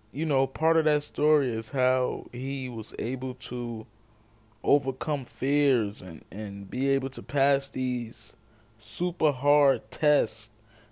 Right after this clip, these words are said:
that tested your manhood and tested, you know, your livelihood. And that's what intrigued me so much about this book, because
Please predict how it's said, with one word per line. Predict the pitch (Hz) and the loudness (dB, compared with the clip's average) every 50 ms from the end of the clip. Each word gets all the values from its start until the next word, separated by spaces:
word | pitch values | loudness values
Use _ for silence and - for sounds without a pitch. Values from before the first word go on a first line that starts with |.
| _ | _
that | - 104 107 120 - - | -4 -4 -4 -4 -4 -4
tested | - 156 151 147 - - 143 139 120 | 0 0 0 0 0 -4 -6 -6 -6
your | 127 123 | -6 -8
manhood | 110 107 127 147 151 151 147 147 143 127 120 139 131 123 113 104 98 | -6 -2 -2 0 2 2 0 0 -2 -4 -2 0 2 2 2 0 -2
and | 95 98 - - | -6 -12 -14 -10
tested, | - - - 135 143 - - - 135 139 131 - - - - - _ _ _ | -6 0 0 0 0 0 -4 -6 -8 -8 -8 -10 -16 -20 -20 -20 _ _ _
you | - 143 147 | -6 -4 -2
know, | 143 135 127 | 2 2 2
your | 127 123 123 113 | 4 4 2 2
livelihood. | 113 127 135 147 151 151 151 147 127 127 127 123 120 131 127 117 110 104 95 87 - - - | 4 6 8 8 8 8 6 4 2 -2 -4 -4 -2 -2 -2 -2 -2 -2 -4 -6 -10 -12 -10
And | 95 110 113 113 113 107 101 95 90 - - - _ _ - - | -8 -6 -6 -6 -6 -8 -8 -10 -12 -16 -20 -20 _ _ -20 -10
that's | 82 104 123 143 151 - - | -2 0 2 2 2 0 -2
what | - 139 120 | -2 0 0
intrigued | 131 135 127 - - - 165 170 180 185 180 135 | 0 -2 -4 -8 -4 0 2 2 2 0 -4 -8
me | 135 135 131 | -8 -8 -8
so | 127 - 143 147 139 | -8 -6 -6 -6 -4
much | 131 131 135 - | -4 -6 -6 -6
about | - 127 123 123 123 - | -4 -2 -2 -2 -2 -4
this | - 123 120 131 | -8 -10 -10 -10
book, | - - 139 147 143 - | -4 -2 -2 -2 -2 -6
because | - 123 - - 120 113 113 104 107 - - | -10 -10 -6 -4 -2 -2 -2 -2 -4 -6 -12